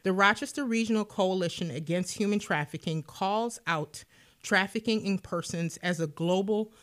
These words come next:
public health problem, a violation of basic human rights, and a crime against humanity. Rochester Regional Coalition is dedicated to eliminating human trafficking in our communities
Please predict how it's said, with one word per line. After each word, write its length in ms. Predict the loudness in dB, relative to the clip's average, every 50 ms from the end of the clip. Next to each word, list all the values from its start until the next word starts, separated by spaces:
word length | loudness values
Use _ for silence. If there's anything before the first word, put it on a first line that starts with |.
| _ _ _
public 420 | -2 0 0 0 0 0 -2 -4 -4
health 420 | -6 -4 -4 -2 -4 -6 -8 -6
problem, 480 | -2 0 0 0 0 -2 -4 -6 -6 -8 -10 _ _ _ _ _ -4
a 80 | -4 -2
violation 800 | 2 4 6 6 6 6 4 2 2 0 0 -2 -2 -2 -2
of 240 | -2 -2 -4 -6 -4
basic 360 | -2 -2 0 0 -2 -4 -8
human 360 | -4 -2 0 2 2 2 2 2
rights, 440 | 0 -2 -4 -6 -10 -12 -12 -12 -14 _ _ _ _ _ -20 -20 _ -4
and 120 | -2 0
a 40 | 0
crime 460 | -2 -2 0 2 4 4 6 4 2 0
against 460 | -2 -4 -2 -2 -2 -2 -2 -4 -4
humanity. 600 | -4 -4 -2 -2 -2 -4 -4 -6 -6 -8 -10 -12 -14 -20 _ _
Rochester 460 | 6 6 6 6 4 -2 -2 -2 0
Regional 340 | 2 2 2 2 2 0 -2
Coalition 720 | -2 -2 -2 0 0 0 0 -2 -2 -2 -2 -2 -2 -2 -4 -6 _ -10
is 180 | -10 -8 -8
dedicated 760 | -8 -6 -2 -2 0 0 0 -2 -2 -2 -2 -2 -2 -4 -4
to 160 | -4 -4 -4 -2
eliminating 640 | 0 0 2 2 4 2 2 2 0 0 0 0
human 240 | 0 0 -2 -2 -2
trafficking 720 | -4 -4 -4 -4 -4 -2 -4 -4 -4 -2 0 0 0 0 -2 -8 -16 _ -20 -20 -20 -20 _ -8 -4
in 100 | -4 -2
our 120 | -2 -4
communities 840 | -2 -2 0 2 2 4 4 4 4 4 2 2 0 -2 -4 -8